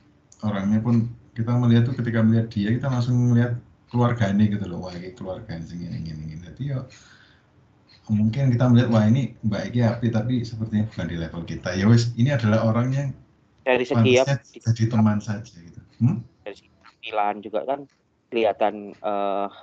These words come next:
Speaker 2: sederhana, misalnya profile sekali,
Speaker 1: Sederhana.
Speaker 2: nggak dipamerkan, nggak ada yang dimunafikkan gitu, nggak ada yang dijaimkan
Speaker 1: Iya.
Speaker 2: gitu. Beda dengan mungkin beberapa teman kita ya yang agak-agak jaim ya.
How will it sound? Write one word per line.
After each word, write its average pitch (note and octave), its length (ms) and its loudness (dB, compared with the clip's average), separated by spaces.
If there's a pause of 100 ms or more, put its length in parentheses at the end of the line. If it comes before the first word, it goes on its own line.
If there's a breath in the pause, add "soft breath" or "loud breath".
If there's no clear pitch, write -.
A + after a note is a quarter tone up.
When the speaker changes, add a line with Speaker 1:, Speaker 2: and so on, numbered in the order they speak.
(120)
Speaker 2:
sederhana, G2 720 -2
misalnya F#2 320 -10
profile G#2+ 400 -4
sekali, G2+ 320 -8
Speaker 1:
Sederhana. E2+ 240 -16
Speaker 2:
nggak F2 180 -8 (800)
dipamerkan, A#2+ 800 -6
nggak F2 140 -2 (100)
ada G2 80 -10
yang F#2+ 320 -8
dimunafikkan G#2 1800 -8
gitu, F#2 240 -14
nggak F#2 160 -4
ada G2 160 -6
yang F#2+ 80 -8
dijaimkan G2+ 720 -4
Speaker 1:
Iya. F#2+ 160 -14
Speaker 2:
gitu. - 140 -20 (180)
Beda G2+ 320 -2
dengan G2 240 -4 (480)
mungkin A#2 180 -4 (220)
beberapa G2 320 -8
teman G#2 240 -14
kita G#2+ 240 -10
ya F#2+ 240 -4
yang G2 60 -12 (480)
agak-agak - 320 -6
jaim F#2 320 -16
ya. F2 120 -16